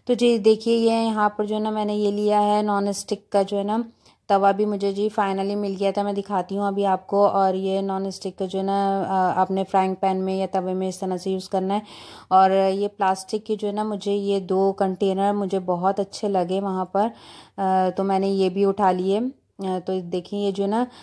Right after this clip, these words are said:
ये चटनी अचार वगैरह रखने का है ये कंटेनर प्लास्टिक का, और ये बहुत अच्छा लगा मुझे। अच्छा, शॉप वगैरह में जाते हैं तो ऐसा होता है ना कि लेने के लिए तो दो चार चीज़ें ही जाते हैं, मगर ये होता है कि किचन की जो ना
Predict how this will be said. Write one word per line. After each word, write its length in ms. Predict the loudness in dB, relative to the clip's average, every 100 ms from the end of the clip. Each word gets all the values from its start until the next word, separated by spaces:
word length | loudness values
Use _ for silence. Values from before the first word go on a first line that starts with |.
| -20 -6 0
ये 120 | 0
चटनी 440 | 4 0 2 -2
अचार 420 | 0 0 4 4
वगैरह 340 | 4 2 2 2
रखने 340 | 0 -4 -8
का 160 | -4 -4
है 140 | -2
ये 80 | -4
कंटेनर 440 | -6 -6 -4 -4
प्लास्टिक 500 | -4 -2 -2 -4 -10 -2
का, 100 | 0
और 120 | 2
ये 160 | 0
बहुत 440 | -2 -4 0 2 2
अच्छा 260 | -4 -4
लगा 260 | -2 0 -2
मुझे। 380 | -2 -2 -2 -4 -6 -20 -20 -8
अच्छा, 240 | -2 2 2
शॉप 400 | 6 4 4 2
वगैरह 460 | 4 4 0 -2
में 140 | -2 -2
जाते 280 | -2 -2
हैं 80 | -4
तो 80 | 0
ऐसा 240 | 0 2
होता 200 | 0 2
है 60 | 0
ना 100 | -2
कि 140 | -2
लेने 340 | 0 2 0 -2
के 120 | -2
लिए 180 | 0 0
तो 200 | 0 0
दो 200 | 2 2
चार 240 | 4 4
चीज़ें 240 | 2 -2 0
ही 60 |
जाते 280 | 0 0 -2
हैं, 60 | -6
मगर 300 | -4 -2 0
ये 240 | 0 0
होता 260 | 0 0 -2
है 60 |
कि 240 | 0 -2 -2 -6 -20 -8
किचन 320 | -4 -2 -2 -2
की 100 | -2
जो 120 | 0
ना 400 | 0 0 -2